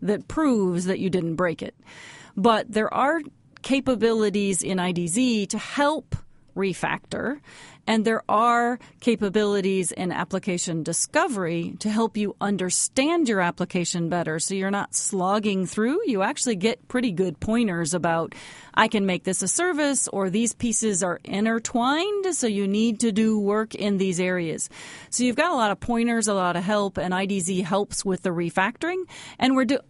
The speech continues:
we're doing more work in that to try and make refactoring even easier.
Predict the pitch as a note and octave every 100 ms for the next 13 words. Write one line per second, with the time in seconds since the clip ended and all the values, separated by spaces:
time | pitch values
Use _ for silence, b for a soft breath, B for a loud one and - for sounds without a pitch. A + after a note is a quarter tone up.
0 | - F3 G#3+ G#3 G3+ F3 F3+ E3+ E3 E3
1 | E3+ D#3 D3 - E3+ - F3 F3 F3 D#3+
2 | D#3+ F3 E3+ E3 E3 - E3+ E3 - G#3
3 | F#3+ E3+ G3 F#3 A3+ C#4 E4+